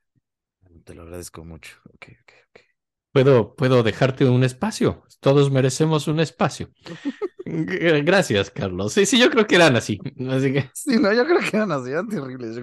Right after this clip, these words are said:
Speaker 1: creo. <laughs>
Speaker 2: Pero entonces, eh, pues, está con su roomie y se hace muy amigo de,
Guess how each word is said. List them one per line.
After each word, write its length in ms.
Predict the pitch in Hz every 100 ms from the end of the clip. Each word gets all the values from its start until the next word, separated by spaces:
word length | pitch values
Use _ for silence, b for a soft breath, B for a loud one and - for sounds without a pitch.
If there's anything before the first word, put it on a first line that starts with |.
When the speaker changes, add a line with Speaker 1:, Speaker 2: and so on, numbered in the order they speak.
| -
Speaker 1:
creo. 260 | 117 107 117 - 453 - _ -
<laughs> 1800 | - - - - 269 - - - 277 _ 302 _ - - - - 254 -
Speaker 2:
Pero 500 | 131 139 139 135 127
entonces, 420 | 135 151 156 151 -
eh, 80 | 131
pues, 160 | 127 123
está 220 | 139 127
con 120 | 135
su 140 | 123 120
roomie 400 | 151 190 180 190
y 80 | 143
se 120 | 160
hace 160 | 151 190
muy 200 | 165 170
amigo 380 | 165 156 165 165
de, 520 | 127 110 104 101 -